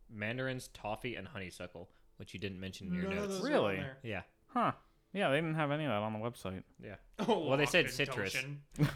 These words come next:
Speaker 3: <laughs>
Speaker 1: You, you, I mean, your notes had citrus at least.
Speaker 3: Yeah,
Speaker 1: But
Speaker 3: bursts
Speaker 1: the
Speaker 3: of citrus.
Speaker 1: toffee and, like, did,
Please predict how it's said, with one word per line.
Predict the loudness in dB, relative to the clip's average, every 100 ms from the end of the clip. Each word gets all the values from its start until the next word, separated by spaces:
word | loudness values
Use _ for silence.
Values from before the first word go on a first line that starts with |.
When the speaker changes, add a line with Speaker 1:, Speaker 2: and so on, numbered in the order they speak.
| -2
Speaker 3:
<laughs> | -4
Speaker 1:
You, | -4 -4
you, | -4 -2
I | -2
mean, | -2
your | -2 -2
notes | -2 -4
had | -6 -10
citrus | -8 -8 -8 -12 -12
at | -14
least. | -14 -14 -10 -2
Speaker 3:
Yeah, | 2 2 -2 -4
Speaker 1:
But | 0
Speaker 3:
bursts | 2 2
Speaker 1:
the | 0
Speaker 3:
of | 0
citrus. | -4 -2 -6 -6 -14 -18 -20 -18
Speaker 1:
toffee | -8 -8 -6 -6 -6
and, | -6
like, | -8 -8
did, | -10 -10